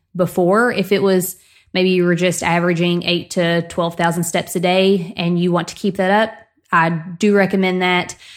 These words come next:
Um, if you were somebody who is doing a ton of cardio, like, for example, when I competed, um, at the, towards the end of my competition prep,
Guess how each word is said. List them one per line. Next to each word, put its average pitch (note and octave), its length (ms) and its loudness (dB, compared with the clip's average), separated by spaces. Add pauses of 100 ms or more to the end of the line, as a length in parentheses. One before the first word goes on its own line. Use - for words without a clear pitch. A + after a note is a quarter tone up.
(200)
Um, F3+ 300 2
if F#3+ 160 -4
you A#3+ 100 0
were C4+ 120 0
somebody G#3+ 440 2
who G3 160 6
is F#3 160 4
doing F3 680 0 (140)
a F3 160 -4
ton F#3 340 -2
of A3 140 -2
cardio, C4+ 760 0 (420)
like, G3 560 -2
for G3 220 0
example, F3 560 2
when F3 120 0
I F3 140 2
competed, F#3 680 -2 (320)
um, E3 680 0 (320)
at F#3+ 280 0
the, F3 580 2 (680)
towards A#3 320 0
the F#3 80 0
end F#3 320 0
of F3+ 320 2
my F3 180 0
competition F3 540 -2
prep, F3+ 320 -2